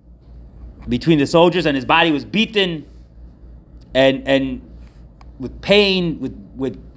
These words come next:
hits, everything. But once again, to everyone's astonishment, <coughs> he didn't cry out. <coughs> He didn't scream. He didn't even sigh.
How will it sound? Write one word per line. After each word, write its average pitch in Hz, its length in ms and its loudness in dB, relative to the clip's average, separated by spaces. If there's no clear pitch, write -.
hits, - 400 0
everything. 151 560 0
But 139 120 2
once 233 220 4
again, 240 300 4
to 196 100 4
everyone's 233 400 2
astonishment, 220 760 -4
<coughs> - 380 -8
he 190 60 -6
didn't 247 140 -2
cry 254 240 0
out. 247 340 0
<coughs> - 840 2
He 160 100 2
didn't 190 160 2
scream. 220 600 2
He 156 120 2
didn't 240 140 4
even 214 140 0
sigh. 190 420 0